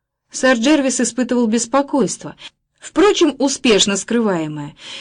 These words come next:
из-за того обстоятельства, что корабли с наветренной стороны прекратили продвижение,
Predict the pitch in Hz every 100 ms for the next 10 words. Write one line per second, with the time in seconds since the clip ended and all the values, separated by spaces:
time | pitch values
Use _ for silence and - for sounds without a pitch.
0 | - 196 180 220 226 220 202 196 185 180
1 | 285 330 294 - 233 - 233 226 208 190
2 | 294 381 - _ - 220 240 254 - 190
3 | 196 190 214 220 214 165 - - - 208
4 | 226 220 190 247 254 220 202 180 175 175
5 | 269 311 170